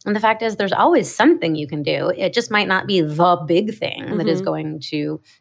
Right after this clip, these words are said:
Speaker 1: make that huge change. You know, if you're having a rocky time in your relationship and you're really considering, like,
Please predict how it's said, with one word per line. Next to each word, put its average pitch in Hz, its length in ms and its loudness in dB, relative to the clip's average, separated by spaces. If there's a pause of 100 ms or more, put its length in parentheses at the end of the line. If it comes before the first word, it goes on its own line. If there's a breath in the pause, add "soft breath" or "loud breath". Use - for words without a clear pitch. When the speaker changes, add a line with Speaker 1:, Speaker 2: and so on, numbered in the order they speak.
Speaker 1:
make 160 260 2
that - 220 -2
huge 160 440 0
change. 180 340 4
You 160 80 -2
know, 151 80 2
if 170 120 -2
you're 170 100 2
having 170 300 2
a 185 100 -2
rocky 185 360 0
time 190 300 -2
in 196 100 0
your 202 140 0
relationship 185 640 0
and 151 120 -2
you're 151 140 -2
really 170 260 2
considering, 196 580 2
like, 185 300 2